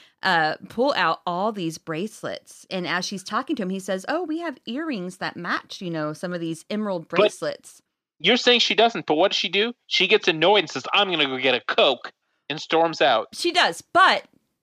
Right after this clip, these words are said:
Speaker 2: But, uh, she also buys two Diet Cokes and gives one to Car-, uh, to, gives one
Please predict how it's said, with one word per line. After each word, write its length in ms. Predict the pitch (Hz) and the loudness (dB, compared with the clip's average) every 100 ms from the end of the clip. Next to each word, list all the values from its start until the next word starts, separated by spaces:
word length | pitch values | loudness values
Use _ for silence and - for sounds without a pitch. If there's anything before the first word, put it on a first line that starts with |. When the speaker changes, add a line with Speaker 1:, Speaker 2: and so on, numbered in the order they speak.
| _ _ _ - | _ _ _ -4
Speaker 2:
But, 140 | 175 | 0
uh, 80 | 180 | 2
she 160 | - 175 | 2 2
also 240 | 185 175 | 2 2
buys 260 | 156 135 - | 2 0 0
two 140 | 165 | -2
Diet 240 | 160 123 110 | 2 2 2
Cokes 260 | 117 - | -2 -4
and 80 | 127 | -6
gives 160 | 117 - | -4 -2
one 120 | 117 | -4
to 60 | 110 | -4
Car-, 180 | 127 - 175 | -6 -6 -4
uh, 100 | 165 - | -6 -6
to, 140 | 160 143 | -10 -2
gives 240 | 135 - | 0 0
one 220 | 131 131 | 0 -2